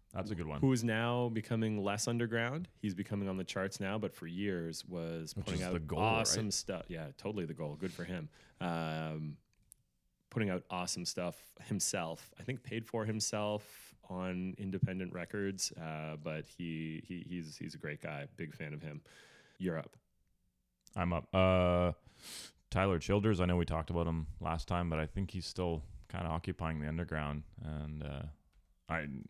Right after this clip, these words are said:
Speaker 1: I'm not gonna go over everything I said about him again, but yeah, that would be mine. He'd be on my list for sure.
Speaker 2: Yeah, I, uh,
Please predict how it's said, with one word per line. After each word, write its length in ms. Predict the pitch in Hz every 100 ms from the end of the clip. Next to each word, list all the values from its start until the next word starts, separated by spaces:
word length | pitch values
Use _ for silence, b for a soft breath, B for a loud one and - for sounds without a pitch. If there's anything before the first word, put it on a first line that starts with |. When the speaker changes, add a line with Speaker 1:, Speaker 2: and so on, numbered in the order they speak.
| -
Speaker 1:
I'm 120 | 80
not 140 | 78 76
gonna 140 | 76
go 160 | 73 76
over 160 | 76
everything 260 | 76 76 76
I 60 |
said 180 | 73 78
about 140 | 78 78
him 100 | 73
again, 280 | 71 78 76
but 120 | 69 -
yeah, 160 | 76 78
that 120 | 73
would 100 | 73
be 80 | 76
mine. 300 | 73 73 69
He'd 160 | 78 78
be 80 |
on 100 | 80
my 140 | 76 76
list 220 | 73 -
for 100 | 76
sure. 300 | - 73 78 b b b b b b b b _ -
Speaker 2:
Yeah, 260 | 95 101 80 -
I, 300 | 98 92 87
uh, 480 | 87 87 87 85